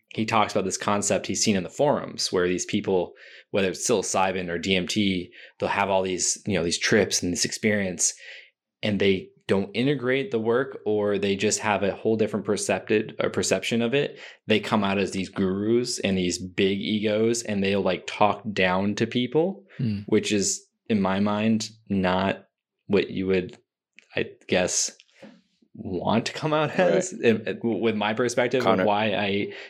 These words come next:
Speaker 1: am interested in this, this
Speaker 3: counterintuitive.
Speaker 1: conversation. So that's, that's another thing that I never thought of, but, like, Doctor Andrew, uh, was saying, he's like, "Yeah, I've come across a lot of these gurus and forums that are, like, telling me I don't know about this and that they're trying to walk me through it as an expert." And it's just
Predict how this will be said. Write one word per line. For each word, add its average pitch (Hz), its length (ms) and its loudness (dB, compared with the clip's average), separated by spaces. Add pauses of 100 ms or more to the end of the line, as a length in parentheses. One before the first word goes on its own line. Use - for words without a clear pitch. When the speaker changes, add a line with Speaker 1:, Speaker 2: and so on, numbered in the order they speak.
Speaker 1:
am 117 80 4
interested 110 320 2
in 120 100 2
this, 120 120 2
this 87 100 4
Speaker 3:
counterintuitive. 90 260 0
Speaker 1:
conversation. 127 680 2 (320)
So - 120 -2
that's, 113 360 0
that's 113 280 2
another 110 260 2
thing 101 280 0
that 98 100 0
I 95 60 2
never 101 260 0
thought 101 300 0
of, 92 240 -2
but, 98 160 0
like, 92 280 0
Doctor 98 280 0
Andrew, 92 400 -2 (400)
uh, 87 160 2
was 90 160 0
saying, 90 200 0
he's 85 100 -6
like, 85 100 -2
"Yeah, 110 100 2
I've 110 80 -2
come 160 120 -2
across 139 320 2
a 120 40 -2
lot 107 180 0
of 101 120 -4
these 95 180 -6
gurus 110 440 0
and 90 120 -10
forums 104 380 2
that 92 80 0
are, 92 80 2
like, 87 180 0
telling 98 340 0
me 104 320 0
I 92 100 0
don't 92 220 -2
know 95 440 0 (440)
about 92 360 0
this 95 380 0
and 92 200 0
that 87 220 0
they're 95 140 2
trying 98 220 0
to 92 60 -2
walk 90 340 0
me 92 240 0
through 92 200 2
it 87 40 2
as 85 100 -2
an 90 80 -2
expert." 90 400 2
And 85 100 0
it's 92 160 -4
just - 240 -2